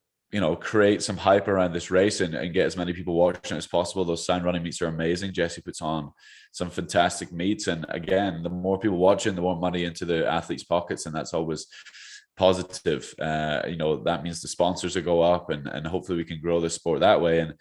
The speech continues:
you know, I, I, I love Drew and, and, and Sam. I think, I think they're great personalities in the sport. Uh, I spent a little bit of time with them, um, Diamond League races and Millrose and stuff like that. So,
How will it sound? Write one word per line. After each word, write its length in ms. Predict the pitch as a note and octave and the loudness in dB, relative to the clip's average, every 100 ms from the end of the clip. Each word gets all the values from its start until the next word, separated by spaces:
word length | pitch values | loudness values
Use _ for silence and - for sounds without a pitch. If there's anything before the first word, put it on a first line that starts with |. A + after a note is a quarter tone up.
| - - - | -20 -20 -2
you 60 | F#2+ | 6
know, 140 | F#2 | 8
I, 160 | G#2 A2 | 8 8
I, 220 | F#2 G2+ | 8 6
I 160 | - G#2 | 6 4
love 400 | G2+ G2+ F#2 - | 6 4 2 -4
Drew 300 | F#2+ F#2+ F2+ | 0 2 0
and, 180 | E2 - | -2 -4
and, 300 | F2 E2+ D#2 | -4 -4 -6
and 160 | D#2+ D#2+ | -8 -2
Sam. 340 | F2+ F#2 F2 | 0 2 0
I 80 | F2 | -2
think, 300 | F#2 E2 - - _ | -4 -8 -12 -20 _
I 60 | E2 | -4
think 140 | F#2+ | -2
they're 80 | E2 | -2
great 280 | E2 E2+ - | 2 0 0
personalities 600 | E2+ F2 E2 E2+ C#2 - | -2 -2 0 0 0 -4
in 60 | D#2 | -8
the 60 | |
sport. 520 | - - E2+ F2 - - | -6 0 2 2 0 -6
Uh, 160 | C#2 B1+ | -6 -6
I 60 | D#2 | -6
spent 220 | - D#2+ | -4 0
a 40 | |
little 160 | F2 D2 | 0 0
bit 100 | D2+ | -2
of 60 | |
time 240 | - D#2+ E2 | -2 -4 -2
with 240 | D#2 D#2 | -4 -8
them, 380 | D#2+ D#2+ D2 C2+ _ | -8 -6 -8 -12 _
um, 440 | D2+ D2 B1+ B1 - - - - _ - | -8 -6 -8 -12 -20 -20 -20 -20 _ -4
Diamond 280 | E2+ D#2+ D#2+ | -2 -2 -2
League 100 | E2 | -2
races 380 | E2 - D2+ | -2 -4 -8
and 140 | D2+ D2+ | -8 -4
Millrose 320 | D#2+ D#2+ D#2 | -2 -2 -2
and 100 | E2 | -6
stuff 160 | D#2+ D#2+ | -8 -10
like 160 | D2 | 0
that. 240 | F2 E2+ - | 4 4 2
So, 280 | E2 C#2+ | -2 -4